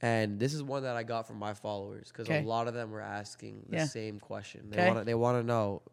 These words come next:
Speaker 1: what is your best piece of advice for people that are looking to get into the industry that you're in,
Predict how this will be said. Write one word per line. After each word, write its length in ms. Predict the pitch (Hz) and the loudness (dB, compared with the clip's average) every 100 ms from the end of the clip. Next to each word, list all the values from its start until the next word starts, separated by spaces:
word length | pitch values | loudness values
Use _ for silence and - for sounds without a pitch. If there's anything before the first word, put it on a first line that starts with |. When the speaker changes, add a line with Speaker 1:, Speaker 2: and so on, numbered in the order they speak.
| - | -12
Speaker 1:
what 260 | 104 120 | 2 2
is 220 | 135 139 131 | 2 -2 0
your 160 | 135 | 0
best 340 | 107 110 110 - | 2 0 -2 -4
piece 200 | 120 113 | -6 -4
of 80 | 104 | -4
advice 320 | 101 104 104 | -4 -4 -6
for 80 | - | -10
people 180 | 107 | -8
that 80 | 107 | -6
are 100 | 104 | -6
looking 320 | 101 104 104 | -10 -10 -12
to 140 | 101 104 | -12 -12
get 200 | 101 101 | -10 -10
into 220 | 101 104 | -10 -10
the 120 | 101 | -10
industry 500 | 101 101 98 104 104 | -10 -10 -12 -10 -8
that 200 | 101 98 | -8 -10
you're 240 | 101 104 92 | -10 -10 -10
in, 160 | 87 | -14